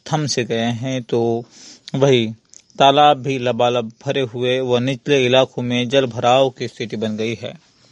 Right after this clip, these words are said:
वहीं न-, छिंदवाड़ा नागपुर मार्ग पर क्षति-, गहरा नाला क्षतिग्रस्त पुल का पिछले सात सालों से पुनर्निर्माण हो रहा है। क्षतिग्रस्त पुल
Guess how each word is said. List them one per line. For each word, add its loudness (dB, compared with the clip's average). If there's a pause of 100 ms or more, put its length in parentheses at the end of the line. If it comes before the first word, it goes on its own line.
(760)
वहीं 0 (1300)
न-, -6 (340)
छिंदवाड़ा 4
नागपुर -2
मार्ग 0 (480)
पर 2 (120)
क्षति-, -6 (420)
गहरा 4
नाला 0
क्षतिग्रस्त -6
पुल -6
का -4 (680)
पिछले 2
सात 2
सालों 0
से -2
पुनर्निर्माण -4
हो -6
रहा -2
है। -6
क्षतिग्रस्त -2
पुल -2